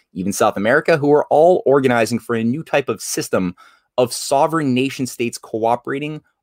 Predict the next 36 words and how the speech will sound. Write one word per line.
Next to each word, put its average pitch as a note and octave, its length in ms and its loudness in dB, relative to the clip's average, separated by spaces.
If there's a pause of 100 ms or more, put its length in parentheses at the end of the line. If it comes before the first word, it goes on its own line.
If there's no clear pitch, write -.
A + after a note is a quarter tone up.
(120)
on A2+ 200 -4
large-scale C3+ 600 -2
economic A#2+ 460 -2
development A2+ 580 0
under A#2 240 -2
a A2 60 -4
community B2+ 420 -6
of G#2+ 100 -4
win-win A#2 480 -4
cooperation. F#2+ 800 -4 (400)
That C3 200 2
was F3 120 0
where C#3 440 2
society B2+ 520 -2
was A#2 180 -4
creatively B2 580 -4
evolving G2+ 600 0 (200)
in A2 100 -4
a G#2 60 -4
natural A2+ 760 -2
way, F#2 220 -2
according A2+ 400 -6
to - 100 -16
natural G2+ 800 -4
law E2+ 320 0 (380)
at A2 100 -6
the - 160 -12
end C3+ 380 0
of G#2 100 -2
the G2+ 80 -4
nineteenth G2+ 480 -6
century, G#2 400 -4
while A#2 200 0
the F#2+ 60 0
British G#2+ 360 -2
Empire, E2 580 -2